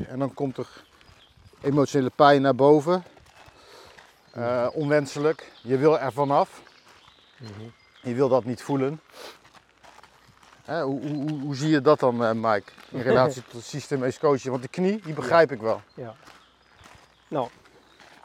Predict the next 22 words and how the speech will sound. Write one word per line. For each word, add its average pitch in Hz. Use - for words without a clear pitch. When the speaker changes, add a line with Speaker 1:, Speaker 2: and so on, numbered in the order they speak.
Speaker 2:
en 156
om 156
te 160
begrijpen 156
dat 139
het 131
met 139
emoties 143
niet 190
anders 185
is, 127
daar 165
is 165
het, 190
dat 202
is 208
een 160
systemische, 151
eh, 208
outlook, 170
Speaker 1:
Mhm. 139
Speaker 2:
standpunt. 151